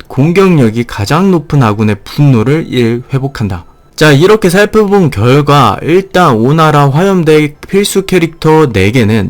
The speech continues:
주유, 손책, 소교, 육손 요 네 가지가 거의 핵심이라고 보시면 되고,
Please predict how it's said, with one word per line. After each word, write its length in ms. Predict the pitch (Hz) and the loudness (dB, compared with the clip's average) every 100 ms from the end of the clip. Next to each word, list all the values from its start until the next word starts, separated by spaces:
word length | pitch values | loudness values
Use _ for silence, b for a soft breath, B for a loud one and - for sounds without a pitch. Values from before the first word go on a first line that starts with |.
| - | -8
주유, 460 | - 135 160 95 92 | -6 -2 -2 -2 -4
손책, 500 | 156 180 - 175 - | -4 -4 -4 -6 -6
소교, 460 | - 185 143 92 | -6 -4 -4 -4
육손 500 | 110 139 - 135 110 B B B B 165 | -6 -8 -4 -2 -2 B B B B 0
요 200 | 185 139 | 2 2
네 220 | 98 107 | 0 0
가지가 680 | 175 202 160 123 139 180 190 | 0 0 0 0 0 -2 -2
거의 320 | - 214 110 | -2 0 0
핵심이라고 760 | 120 143 - 202 180 110 101 117 | -2 -4 -2 0 0 0 -2 -4
보시면 380 | 110 98 110 113 | -4 -4 -2 -2
되고, 380 | 95 110 110 | -2 -4 -4